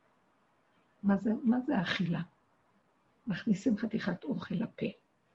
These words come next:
והשיניים טוחנות, והרוק שבפה עוזר לפרק. ואחר כך, כמה שאפשר ללעוס יותר טוב,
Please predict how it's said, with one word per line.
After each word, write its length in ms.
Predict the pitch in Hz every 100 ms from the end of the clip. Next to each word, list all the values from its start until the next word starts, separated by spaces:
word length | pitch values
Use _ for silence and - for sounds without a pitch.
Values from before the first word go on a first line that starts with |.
| _ _ _ -
והשיניים 540 | 180 175 - 196 202 196
טוחנות, 800 | - 220 - 196 208 190 _ - _ _ _ _ -
והרוק 600 | 175 185 175 170 196 196
שבפה 440 | - 185 196 - 180 185 202 - _ _ _
עוזר 340 | - 160 175 170
לפרק. 640 | 175 - 185 202 175 - - _ _ _ _ _ _ _ _ _
ואחר 600 | 233 170 175 156 - 247 220
כך, 420 | - 180 196 - - _ _ _ _ _ _ _ _ _ _
כמה 200 | - 196
שאפשר 540 | 202 233 175 - - 180
ללעוס 600 | 180 185 523 190 - 226
יותר 360 | 165 - 170
טוב, 420 | 156 - 208 254